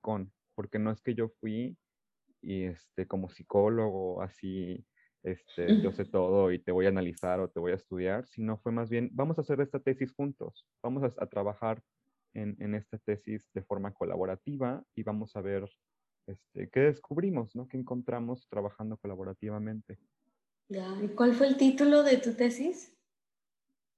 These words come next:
Speaker 1: Construyendo nuevas posibilidades, experiencias de adolescentes trans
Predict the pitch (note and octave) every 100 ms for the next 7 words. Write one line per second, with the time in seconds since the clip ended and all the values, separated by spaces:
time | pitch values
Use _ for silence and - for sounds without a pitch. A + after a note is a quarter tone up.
0 | _ _ _ _ _ _ _ _ _ _
1 | - B2+ B2 B2+ A#2+ C3 C3 C3+ C#3+ D#3
2 | - A#2 A2+ A#2 A#2+ - G2 G2 G2 G#2+
3 | A2+ F3+ A3+ _ - - _ G#2+ A2 A2
4 | - B2 B2 A2+ A2 A#2+ C3+ B3+ _ _
5 | - A2+ G#2 G#2 - A2 - A2+ - A2
6 | A2 C#3